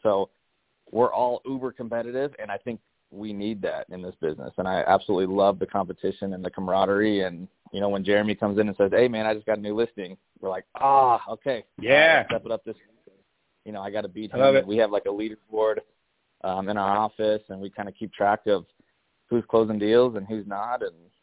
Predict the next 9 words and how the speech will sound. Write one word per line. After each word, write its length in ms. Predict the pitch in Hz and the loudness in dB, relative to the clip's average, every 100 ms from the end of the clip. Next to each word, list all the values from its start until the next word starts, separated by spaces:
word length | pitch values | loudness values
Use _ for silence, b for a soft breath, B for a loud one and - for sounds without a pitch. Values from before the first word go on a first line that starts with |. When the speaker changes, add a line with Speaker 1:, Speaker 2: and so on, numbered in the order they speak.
| _ _ - | _ _ -14
Speaker 1:
um, 360 | 92 92 90 98 _ _ _ | -10 -8 -10 -14 _ _ _
you 60 | 127 | 0
know, 60 | |
just 160 | 113 - | 0 0
kinda, 340 | 131 120 107 - _ _ _ _ | 2 4 4 2 _ _ _ _
it 120 | 117 | -4
motivates 420 | 127 123 110 107 110 | 0 0 0 -2 -2
us 140 | 104 - | -4 -4
to, 200 | 120 | -6